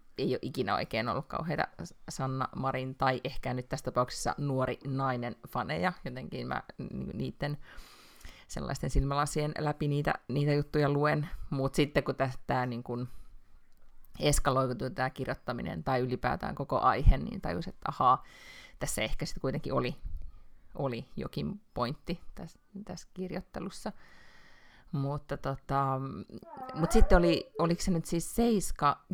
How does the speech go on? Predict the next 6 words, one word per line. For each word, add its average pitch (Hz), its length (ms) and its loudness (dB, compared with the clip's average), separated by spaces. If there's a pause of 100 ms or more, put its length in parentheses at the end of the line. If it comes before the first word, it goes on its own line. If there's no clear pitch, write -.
julkaisi 139 520 -2
siis 143 360 -6
videon, 165 560 0 (320)
missä 170 240 0
Sanna 170 320 2
Marin 143 400 -2